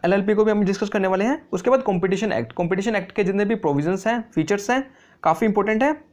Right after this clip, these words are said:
इसको भी डिस्कस करेंगे। उसके बाद आता है आरटीआई, फिर आता है patents, trademark and copyright। तो patents, trademark and copyrights तीनों जो है काफ़ी इंपॉर्टेंट है। इंटेलेक्चुअल प्रॉपर्टी राइट्स एक्ट,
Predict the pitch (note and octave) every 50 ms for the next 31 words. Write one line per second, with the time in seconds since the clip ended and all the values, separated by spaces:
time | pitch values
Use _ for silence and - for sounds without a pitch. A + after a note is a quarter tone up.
0 | _ _ _ _ _ _ _ _ _ _ _ _ _ - - - - _ _ -
1 | F#3 E3+ - G#3+ F#3+ F3+ E3+ D#3+ - F3 - - D#3 C#3+ D3 F3+ A3+ B3+ - -
2 | - F3+ - A3+ G#3+ A3+ A3+ G#3+ G#3+ A#3 A3+ - - - C#3 C#3 C#3 - F#3+ A3
3 | C4 C4+ - - - - _ - A#3+ A#3 A#3 A#3 D4 C#4+ - - F#3 F#3 F3+ C4
4 | C4+ C4 - - - E3 E3+ F3 F3+ G3 A3 B3 A#3+ - - G#3+ G3+ F3 F3 D#3
5 | D3 C#3 A2+ A2 G2+ F#2 - - - - - _ - B3 - - G#3 G3+ C4+ C#4
6 | C4 - - G#3+ G3 G3+ A3+ A#3+ A#3+ A#3+ A#3 A#3 G3 E3 - D3+ C3+ A#2 A2+ -
7 | - - - G3 G3+ A3+ C4 C4+ G#3+ G#3+ G3 A3 A3+ G#3 F#3+ F#3 G#3+ F#3+ E3+ E3
8 | D3+ D#3 F#3+ G3 G3+ A#3 C#4 C#4 C#4 - _ _ _ - - - _ - F3+ F3+
9 | - F3+ F3+ F3+ A3 A3 G#3 G3+ F3+ D#3+ F3 E3 F#3 F3+ F#3+ G#3 G3 - - -
10 | - _ _ _ _ _ - D#3+ E3 - -